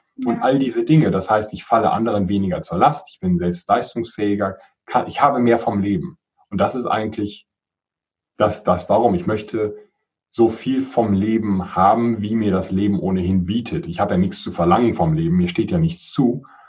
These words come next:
Speaker 2: Hm.
Speaker 1: Und das, was ich bekomme, möchte ich dann eben in, in vollen Zügen genießen können,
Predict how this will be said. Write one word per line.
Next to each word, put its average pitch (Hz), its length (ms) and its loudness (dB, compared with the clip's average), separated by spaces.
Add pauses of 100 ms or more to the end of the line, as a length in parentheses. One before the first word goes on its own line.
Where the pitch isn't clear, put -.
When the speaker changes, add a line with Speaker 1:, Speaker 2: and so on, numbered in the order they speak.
(120)
Speaker 2:
Hm. 262 240 -2
Speaker 1:
Und 107 200 2
das, 104 200 4
was 113 160 4
ich - 80 -16
bekomme, 120 340 2
möchte 107 280 0
ich - 60 -16
dann 101 160 -4 (320)
eben 95 360 0
in, 92 240 0
in 90 160 0
vollen 98 240 0
Zügen 92 260 0
genießen 87 360 2
können, - 280 -12